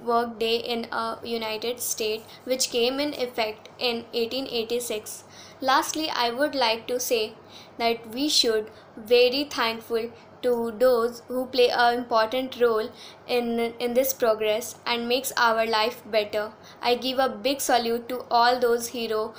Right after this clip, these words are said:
who, who do a very hard work day and night for us and for our country too.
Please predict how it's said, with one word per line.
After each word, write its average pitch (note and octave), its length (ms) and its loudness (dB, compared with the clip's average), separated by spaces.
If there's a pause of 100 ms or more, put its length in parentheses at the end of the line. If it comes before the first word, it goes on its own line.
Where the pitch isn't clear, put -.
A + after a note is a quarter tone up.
(240)
who, B3 340 -2 (300)
who B3 140 -4
do B3+ 340 -4
a A#3 180 0
very A#3 480 0
hard A3 480 0
work A3 400 0
day A#3 240 0
and A#3 240 -2
night A3+ 240 0
for A#3 220 2
us A#3 420 -4
and A#3 220 -6
for A#3 180 0
our A3+ 280 2
country A#3 640 -6 (260)
too. G#3+ 260 -4